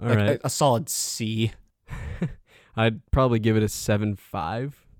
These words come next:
Speaker 1: probably.
Speaker 2: Okay.
Speaker 1: Yeah. Not terrible.
Speaker 2: Not,
Speaker 1: I,
Speaker 2: not
Speaker 1: like, I, I,
Speaker 2: great.
Speaker 1: I really enjoyed it, but it wasn't like, it wasn't like I loved it, you
Speaker 2: Yeah.
Speaker 1: know?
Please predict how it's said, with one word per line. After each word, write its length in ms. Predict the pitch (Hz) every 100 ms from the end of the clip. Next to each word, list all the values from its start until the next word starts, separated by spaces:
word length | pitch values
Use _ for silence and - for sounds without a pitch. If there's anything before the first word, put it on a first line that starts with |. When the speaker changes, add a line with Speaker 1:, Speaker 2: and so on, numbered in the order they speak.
| -
Speaker 1:
probably. 280 | 143 127 113
Speaker 2:
Okay. 160 | 107 - _
Speaker 1:
Yeah. 220 | 113 107 107 _ _ _ _ _ -
Not 140 | 123
terrible. 400 | - 113 110 127 127 - _ _ _ _ _ -
Speaker 2:
Not, 220 | 120 120
Speaker 1:
I, 60 | 101
Speaker 2:
not 20 |
Speaker 1:
like, 160 | 123 143
I, 60 |
I, 160 | 135 151 180
Speaker 2:
great. 140 | 156
Speaker 1:
I 100 | 143
really 260 | 165 175 170
enjoyed 320 | 143 139 156
it, 60 | 113
but 120 | 120
it 40 |
wasn't 300 | 120 123 127
like, 220 | 117 110
it 40 | - _ _ -
wasn't 220 | 139 131
like 120 | 117
I 60 | 104
loved 300 | 104 123 120
it, 160 | 120 123
you 80 |
Speaker 2:
Yeah. 180 | 123 117
Speaker 1:
know? 100 | 113